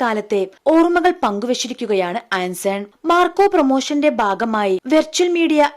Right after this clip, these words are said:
എന്റർടൈൻമെന്റിന് നൽകിയ അഭിമുഖത്തിൽ സംസാരിക്കുകയായിരുന്നു താരം. അസുഖത്തെക്കുറിച്ചും ഇപ്പോഴത്തെ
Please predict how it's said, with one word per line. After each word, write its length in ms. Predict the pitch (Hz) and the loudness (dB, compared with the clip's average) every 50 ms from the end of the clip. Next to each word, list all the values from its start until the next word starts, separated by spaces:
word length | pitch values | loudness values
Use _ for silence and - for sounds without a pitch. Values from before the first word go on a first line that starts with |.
| - 220 208 | -6 -6 -6
എന്റർടൈൻമെന്റിന് 760 | 202 196 233 233 233 262 254 247 240 240 226 226 208 240 233 226 | -2 -4 -4 -2 0 0 0 0 -2 -4 -6 -6 -6 -4 -4 -4
നൽകിയ 260 | 220 202 214 220 214 - 185 185 | -6 -4 -4 -4 -4 -4 -8 -6
അഭിമുഖത്തിൽ 560 | 156 190 214 220 185 196 185 - 202 185 180 - - - | -6 -6 -6 -2 -2 -4 -2 -2 -2 -4 -4 -6 -4 -2
സംസാരിക്കുകയായിരുന്നു 1080 | 294 294 294 277 - 320 320 320 311 - 262 294 262 208 180 175 170 165 175 180 190 226 - _ _ 202 | 0 0 0 0 0 0 0 0 -4 -6 -4 -2 -2 0 -2 -2 -4 -6 -8 -8 -10 -10 -12 _ _ -4
താരം. 400 | 185 185 185 175 190 196 202 202 202 _ _ _ _ _ - 339 | -2 -2 0 0 -2 -2 -2 -6 -10 _ _ _ _ _ -4 -4
അസുഖത്തെക്കുറിച്ചും 880 | 330 330 - 370 392 381 381 403 403 403 320 277 254 - - 240 214 - _ _ 277 | -4 -2 0 0 0 2 2 2 2 2 0 -4 -2 -4 -6 -8 -8 -10 _ _ -10
ഇപ്പോഴത്തെ 460 | 285 - - 330 330 330 330 330 339 | -10 -2 2 2 4 4 2 0 -2